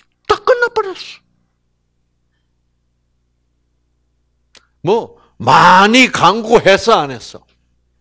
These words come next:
이 여자는 안 했어. 회개했어, 안 했어? 안 했어.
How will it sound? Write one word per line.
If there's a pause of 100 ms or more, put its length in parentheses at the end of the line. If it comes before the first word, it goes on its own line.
(400)
이
여자는 (460)
안
했어. (1600)
회개했어,
안
했어? (1000)
안
했어.